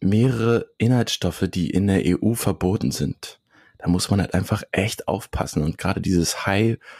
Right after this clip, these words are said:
Fructose Corn Syrup, was auch in den, äh, was auch in Europa verboten ist, das steckt halt hier in Ketchup drin, steckt in irgendwelchen Dressings drin. Und das ist halt,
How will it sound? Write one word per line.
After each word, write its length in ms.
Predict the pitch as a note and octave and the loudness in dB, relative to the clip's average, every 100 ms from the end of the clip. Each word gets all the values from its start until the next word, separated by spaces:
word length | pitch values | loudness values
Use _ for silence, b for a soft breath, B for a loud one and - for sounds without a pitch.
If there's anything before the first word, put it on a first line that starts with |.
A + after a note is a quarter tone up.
| B B | B B
Fructose 760 | - - F#2+ - - G#2 G2+ - | -14 -4 -4 -4 -4 -2 -2 -6
Corn 400 | G2+ - A2+ C3 | -6 0 2 2
Syrup, 640 | B2+ - E2+ E2+ G#2+ - - | 0 0 2 2 0 -6 -6
was 260 | - - - | -4 -2 -2
auch 240 | G#2+ B2 | -2 -2
in 160 | - E2 | 0 0
den, 260 | - - - | 0 -4 -8
äh, 320 | - F2 E2 E2 | -2 -2 -2 -4
was 120 | - | -4
auch 160 | - G2+ | -2 0
in 80 | |
Europa 380 | F2 E2+ F2+ - | 0 0 -2 -2
verboten 520 | - - - - - | -4 -6 -4 -4 0
ist, 220 | F#2+ A#2 - B B B | 0 -2 -8 B B B
das 160 | - - | -4 -2
steckt 300 | - G2 - | -2 -4 -2
halt 160 | A2+ - | -2 0
hier 160 | G2 | 0
in 160 | - - | -2 -4
Ketchup 520 | - C#3 - G#2+ - | -4 -2 0 -2 -4
drin, 380 | - D#2 F#2+ C3 _ B B B B | -2 0 2 0 _ B B B B
steckt 340 | - - G2+ - | -10 -4 -4 -2
in 80 | - | 0
irgendwelchen 420 | G2+ A2+ A#2 - | 2 2 0 0
Dressings 680 | A2+ A2 C3 G2+ E2+ - - | -2 0 0 -2 -4 -8 -10
drin. 320 | - D#2+ G#2+ | -2 0 2
Und 140 | - | 0
das 220 | F#2 F#2+ | 0 -2
ist 240 | - - - | -4 -4 -2
halt, 200 | A2+ | -2